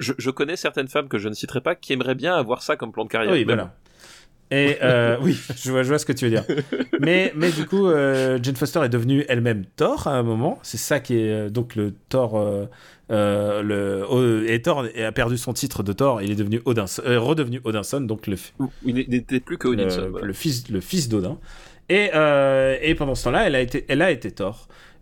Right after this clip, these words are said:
Speaker 2: Le seul problème, c'est qu'elle a dû rendre le marteau, euh, parce qu'il faut expliquer que, euh, la pauvre, euh, Jane Foster a, a, est, est malade du cancer, mais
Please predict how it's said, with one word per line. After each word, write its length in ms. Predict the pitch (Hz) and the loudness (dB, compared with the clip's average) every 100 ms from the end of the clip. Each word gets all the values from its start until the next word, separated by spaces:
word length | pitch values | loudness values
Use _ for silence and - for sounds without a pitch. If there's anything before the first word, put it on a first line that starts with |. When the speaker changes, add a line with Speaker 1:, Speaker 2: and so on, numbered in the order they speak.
| - | -2
Speaker 2:
Le 120 | 123 | 0
seul 140 | 143 | 0
problème, 260 | - 143 165 | 0 2 2
c'est 120 | - | 0
qu'elle 140 | - 120 | 2 2
a 80 | |
dû 160 | 113 117 | 2 0
rendre 300 | 110 113 107 | 0 0 0
le 80 | 110 | 0
marteau, 500 | 101 - 131 147 127 | -2 0 2 4 4
euh, 80 | 131 | 2
parce 160 | 120 - | -2 0
qu'il 180 | 117 113 | 0 2
faut 120 | 123 | 0
expliquer 360 | 117 117 127 | -2 -2 -2
que, 240 | 123 110 104 - - - - | 0 0 0 -4 -20 -10 0
euh, 300 | 104 104 107 | 2 4 4
la 120 | 110 | 2
pauvre, 340 | 135 117 104 | 0 -2 0
euh, 920 | 107 101 98 98 95 90 90 87 85 85 85 85 98 | 2 0 -2 -6 -6 -6 -8 -8 -10 -14 -16 -12 -4
Jane 160 | 120 | -2
Foster 340 | 123 110 123 120 | -2 -2 0 -2
a, 200 | 95 92 | -2 -6
a, 500 | - 98 90 85 85 - - - | -6 -4 -4 -6 -12 -16 -14 -2
est, 340 | 113 107 - | 0 0 -2
est 20 | |
malade 240 | 117 120 120 | 0 0 0
du 140 | 110 | -2
cancer, 420 | 104 - 180 165 - - - | -6 -2 -2 -2 -6 -18 -10
mais 240 | 135 170 | 0 0